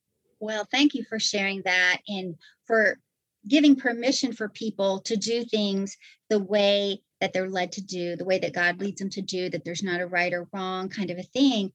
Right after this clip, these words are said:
And I love going back to the, some of the things you were saying in the beginning. First of all, that God met you in your pain, because had this not happened, now we're not saying that he wants to cause these things to happen, but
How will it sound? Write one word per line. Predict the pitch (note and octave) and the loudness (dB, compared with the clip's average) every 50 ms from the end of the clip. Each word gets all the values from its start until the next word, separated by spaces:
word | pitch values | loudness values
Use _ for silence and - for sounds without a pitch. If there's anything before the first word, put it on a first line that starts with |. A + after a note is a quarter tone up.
| _ - | _ 0
And | G#3+ G#3 G3+ G3 G3 G3 G3 G3 - - _ _ _ _ | 2 2 2 2 2 0 -2 -4 -6 -10 _ _ _ _
I | - A3 A3+ | -2 -2 -2
love | A3+ B3+ E4 B4 D5 D5+ _ _ _ _ _ _ A3 | -2 -4 -4 -4 -4 -4 _ _ _ _ _ _ 2
going | C4+ D4 E4 E4 D#4 | 4 4 6 6 4
back | C4+ B3 B3 B3 - - | 2 2 0 -2 -4 -6
to | - B3 | -6 -6
the, | G#3+ | -6
some | G#3+ - A3+ A3 | -6 -8 -6 -6
of | G#3+ G3+ | -6 -8
the | G3+ - - | -10 -6 -4
things | G#3+ A3 A#3 A3 G#3+ - | -4 -2 -2 -2 -4 -4
you | G#3 | -4
were | F#3+ G3 | -4 -4
saying | G3 - G#3+ G3 G3 F#3+ | -6 -4 -4 -2 -2 -2
in | F#3+ | -4
the | F3+ | -6
beginning. | E3+ - F#3 - - F#3+ F#3+ F3+ E3+ E3 E3 E3+ F3 - _ _ _ - | -8 -10 -14 -10 -6 -4 -2 0 2 2 0 0 -4 -8 _ _ _ -2
First | C#4+ F4 F#4 - - | -2 0 0 -2 -2
of | D#4 B3+ A#3+ | -2 0 2
all, | G#3+ G#3 G#3 G3+ G3 G3 F#3+ F#3+ - - _ _ - G#3+ | 0 2 2 2 4 4 2 2 0 -2 _ _ -18 -12
that | G#3+ G3+ F#3+ F#3+ F#3 F3+ F3+ F3+ F3+ - - _ _ _ _ _ _ | -6 -4 -2 0 0 2 2 2 0 -2 -4 _ _ _ _ _ _
God | A3 A3 A#3 A#3+ B3 C4 B3+ B3+ - - _ _ _ _ _ G#3 _ | -2 0 2 2 0 0 -2 -4 -8 -10 _ _ _ _ _ -20 _
met | G3+ G3+ G3+ - - | -4 -4 -4 0 2
you | C#4 C#4 C#4+ C4+ | 2 2 2 0
in | - - A3+ A3 | -2 -4 -6 -4
your | A3 B3 B3 | -6 -6 -8
pain, | B3+ - - A3+ F#3+ E3+ D#3 D3+ D3+ D#3+ F#3+ B3+ C4 - _ _ _ _ _ _ _ | -10 -12 -8 -4 0 2 2 2 2 0 0 -4 -8 -8 _ _ _ _ _ _ _
because | A3 G#3+ - C4 A#3 G#3 G3+ G3 - - - _ _ _ _ _ _ _ _ _ _ _ _ _ _ | -6 -4 -2 0 0 0 0 -2 -6 -8 -12 _ _ _ _ _ _ _ _ _ _ _ _ _ _
had | - G#3+ - C4+ D#4+ F4+ E4 | -14 -10 -4 -2 -2 -2 0
this | B4 A#4+ - - | -2 -4 2 6
not | D4+ C#4 C4+ B3+ A#3 - - _ | 6 6 6 6 2 0 -4 _
happened, | - - - - G#3 A3 - B3 A#3+ B3 B3 B3 B3+ B3+ C4 C4 - - - | -14 -14 -6 -6 -6 -4 -4 -4 -4 -2 0 0 0 0 0 -4 -6 -8 -8
now | - A3+ A3 A3 A3 | -6 -4 -2 -2 0
we're | A3 A3+ | 0 0
not | A#3+ A3+ A3 - | -2 -2 -4 -4
saying | - - A#3 A3+ G#3+ | -8 -6 -4 -2 -2
that | F#3+ - | -4 -4
he | G3 - A3 G#3+ | -6 -6 -6 -6
wants | G3+ G#3 G3+ F#3+ - - | -4 -4 -6 -6 -6 -8
to | - | -10
cause | - - G#3+ G#3 G3+ G3+ G3+ | -6 -4 -2 0 0 0 -2
these | G#3 G#3 - | -4 -8 -8
things | - G3+ F#3+ - | -8 -10 -10 -10
to | - | -10
happen, | G#3 - C#4 C#4 F#4 - A#3+ G#3 | -10 -6 -4 -6 -4 -4 -6 -2
but | G3 G3 F3+ - | 0 -2 -2 -2